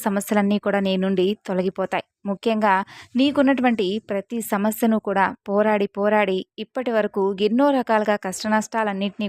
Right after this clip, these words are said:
కూడా ఈదుకుంటూ వచ్చావుగా. కాబట్టి ఇకనైనా నీకున్నటువంటి సమస్యలు నీ నుండి తొలగిపోవడానికి, నీకు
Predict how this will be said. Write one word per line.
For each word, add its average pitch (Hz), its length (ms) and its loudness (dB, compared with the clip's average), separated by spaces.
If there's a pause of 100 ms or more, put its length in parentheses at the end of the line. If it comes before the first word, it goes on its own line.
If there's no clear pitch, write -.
కూడా 202 140 4 (100)
ఈదుకుంటూ 190 420 -4
వచ్చావుగా. 190 380 0 (460)
కాబట్టి 240 260 2 (140)
ఇకనైనా 277 460 4
నీకున్నటువంటి 214 680 -2
సమస్యలు 202 440 -2
నీ 190 120 -2
నుండి 190 220 -2
తొలగిపోవడానికి, 196 760 -2 (400)
నీకు 247 220 -2